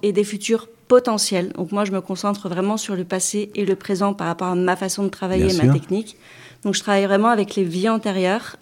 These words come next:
Speaker 1: euh, les, euh, les lignées transgénérationnelles, la vie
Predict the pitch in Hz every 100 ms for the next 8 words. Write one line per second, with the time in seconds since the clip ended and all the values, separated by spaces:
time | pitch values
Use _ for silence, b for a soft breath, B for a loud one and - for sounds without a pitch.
0 | 196 185 170 170 170 180 175 185 196 202
1 | 208 170 165 170 180 190 214 - 202 196
2 | 180 180 - 175 190 226 b b b -
3 | 190 190 220